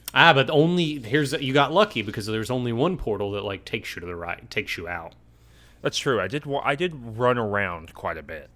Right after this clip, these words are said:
Speaker 1: Mm-hmm.
Speaker 2: just looking for the portal, and the portal is in the south?
Speaker 1: Uh,
Speaker 2: In the bottom of the
Speaker 1: north,
Speaker 2: map?
Speaker 1: nah, the north, uh,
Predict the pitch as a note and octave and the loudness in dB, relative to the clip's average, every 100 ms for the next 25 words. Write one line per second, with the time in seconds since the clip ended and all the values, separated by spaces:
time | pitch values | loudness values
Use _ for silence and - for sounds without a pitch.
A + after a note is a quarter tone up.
0 | - A#2 A#2 A2+ A2 - A#2 G2 A#2 A#2+ | -6 -4 -4 -6 -8 -10 -10 -8 -6 -2
1 | B2+ A#2+ A2 - F#2 - A2 G2+ G2 F#2+ | -2 -4 -6 -6 -6 -6 -4 -2 -2 -4
2 | F#2 - G#2 G2 F#2+ F#2+ F#2 F#2 F2+ F#2 | -6 -6 -4 -2 -2 -2 -4 -6 -10 -10
3 | - C#3 C3+ B2 G#2+ G2+ F#2 D#2+ - - | -6 -4 -2 -2 -4 -8 -12 -14 -14 -12
4 | A2 F3 D4 - - _ _ _ _ _ | -8 -8 -8 -14 -20 _ _ _ _ _
5 | _ _ _ _ B2+ G#2+ G2+ A#2+ B2 D3 | _ _ _ _ 6 6 6 4 8 10
6 | D3 C3 C#3+ - C3 A2+ G#2+ G2+ G#2 A2+ | 10 8 2 -4 0 2 2 0 -2 0
7 | A#2+ A#2 - - - _ - A2+ G2+ G2 | 0 0 -4 -20 -20 _ -10 -4 -4 -4